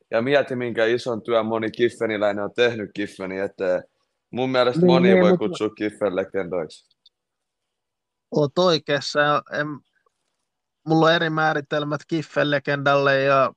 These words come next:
Speaker 2: Villa legendalle ihan sen takia, koska Villalla on yleisesti ottaen kuitenkin realistisempaa voittaa pokaaleita.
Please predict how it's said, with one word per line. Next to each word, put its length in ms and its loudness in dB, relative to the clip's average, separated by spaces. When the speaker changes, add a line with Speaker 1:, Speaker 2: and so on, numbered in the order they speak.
Speaker 2:
Villa 320 2
legendalle 480 -2
ihan 140 -4
sen 220 -4
takia, 280 -4
koska 280 -6
Villalla 420 2
on 140 -4
yleisesti 640 0
ottaen 800 -4
kuitenkin 840 0
realistisempaa 920 -2
voittaa 460 -2
pokaaleita. 840 -4